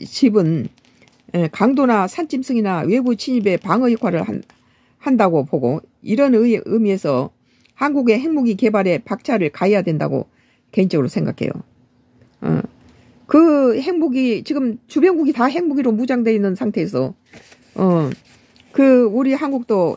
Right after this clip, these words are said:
핵무기로, 예, 이제 무장해야 될 그런 상황이다. 그것은 공격용이 아니고, 에, 보호용이다. 아, 방어용이다. 그렇게 보는 거죠.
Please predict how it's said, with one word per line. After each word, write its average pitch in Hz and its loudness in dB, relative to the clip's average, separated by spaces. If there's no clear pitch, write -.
핵무기로, 185 0
예, 147 -4
이제 170 -2
무장해야 214 2
될 170 -2
그런 196 -2
상황이다. 190 -4
그것은 233 0
공격용이 240 2
아니고, 135 -4
에, 139 -4
보호용이다. 196 4
아, - -14
방어용이다. 185 2
그렇게 - -10
보는 139 -10
거죠. - -8